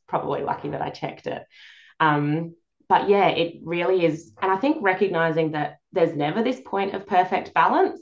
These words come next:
that it's not that we reach a point where things are just, yeah, balancing. It's this flow. And I'm probably starting to get better at showing up to myself, warts and all, and realizing that there are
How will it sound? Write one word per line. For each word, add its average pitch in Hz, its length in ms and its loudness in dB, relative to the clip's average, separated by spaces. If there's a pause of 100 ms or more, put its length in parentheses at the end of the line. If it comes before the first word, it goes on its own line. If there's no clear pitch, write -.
that 170 120 -2
it's - 240 -6
not 156 320 0
that 156 120 -6
we 151 80 -2
reach 143 280 -4
a - 60 -12
point 139 340 -8
where 143 220 -4
things 147 260 -8
are 151 60 0
just, - 400 -10 (920)
yeah, - 240 -2 (180)
balancing. 143 520 -4
It's - 160 -10
this 160 200 -4
flow. 127 280 -2
And 143 580 -4 (720)
I'm 147 920 4 (200)
probably 180 460 2
starting 147 460 0
to - 100 -14
get - 240 -8
better 139 280 -2
at - 160 -10
showing 131 420 -4
up - 280 -8 (600)
to - 120 -12
myself, 147 560 -4
warts 135 360 -6
and 143 100 -10
all, 131 260 -6
and 131 140 -6
realizing - 540 -8
that 147 160 -8
there 147 180 -6
are 147 460 4